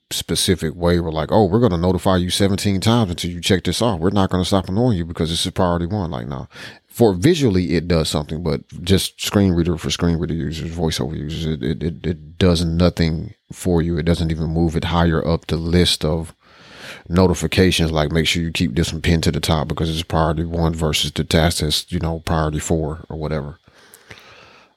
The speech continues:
Uh, does work for filtering though. Uh, so, yeah, maybe something to think about. Also, the Mac app has gotten better enough to the point that I can now grab the link very easily so I could email a task into a project.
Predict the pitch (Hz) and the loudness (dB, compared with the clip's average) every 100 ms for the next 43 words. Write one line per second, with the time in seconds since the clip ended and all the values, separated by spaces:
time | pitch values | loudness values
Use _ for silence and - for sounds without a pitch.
0 | - 82 76 67 _ _ - 95 143 151 | -16 -14 -14 -18 _ _ -18 2 2 4
1 | 120 117 - 92 - 95 85 80 73 73 | 4 2 0 -4 2 2 2 -2 -6 -8
2 | - - - - - - 78 71 71 - | -12 -14 -20 -20 -20 -16 -12 -10 -8 -6
3 | 76 78 - 95 85 98 95 92 71 85 | -8 -10 -6 -4 0 0 2 -2 0 -2
4 | 78 78 80 - _ - 165 202 143 95 | -2 -4 -6 -10 _ -2 0 2 2 2
5 | 82 120 156 135 - 82 98 107 98 80 | 2 2 4 0 0 0 2 2 0 -6
6 | 65 62 80 80 95 107 113 101 87 85 | -10 -16 -14 0 4 6 4 2 0 2
7 | 90 98 - 90 - 92 95 82 76 135 | 2 0 -2 -4 -2 -2 -2 0 0 2
8 | 104 73 78 82 120 110 92 - _ _ | 0 0 2 4 4 2 0 -4 _ _
9 | 78 80 78 92 95 85 117 135 - 82 | -6 0 2 2 2 4 2 2 -4 0
10 | 82 90 98 135 110 80 82 92 - 73 | 2 2 2 2 2 0 -2 -4 -4 -2
11 | 78 - - 85 92 87 87 90 90 - | -2 -4 -4 -2 2 4 4 2 -2 -10
12 | _ 80 - 104 147 - 82 - 92 104 | _ -6 0 2 2 0 -4 -4 0 0
13 | - 202 - - | 0 -2 -4 -6